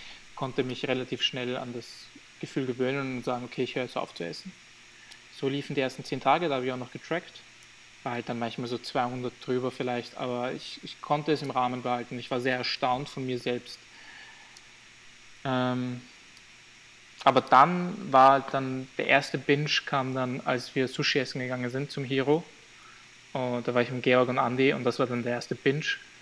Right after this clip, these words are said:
Ähm, weil ja, da hat's, es also ich suche auch keine Ausreden, ja. Ich hatte halt dann einfach Bock zu essen und nicht aufzuhören. Und seitdem hatte ich, ähm,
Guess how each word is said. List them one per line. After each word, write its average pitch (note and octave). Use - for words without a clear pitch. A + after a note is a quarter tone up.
Ähm, A#2+
weil B2+
ja, A#2
da B2+
hat's, -
es -
also C#3
ich -
suche C3+
auch -
keine A#2+
Ausreden, A#2+
ja. A#2
Ich -
hatte B2+
halt B2
dann B2
einfach A#2+
Bock -
zu -
essen C#3+
und B2
nicht A#2+
aufzuhören. C3+
Und B2
seitdem C3+
hatte B2+
ich, -
ähm, A#2+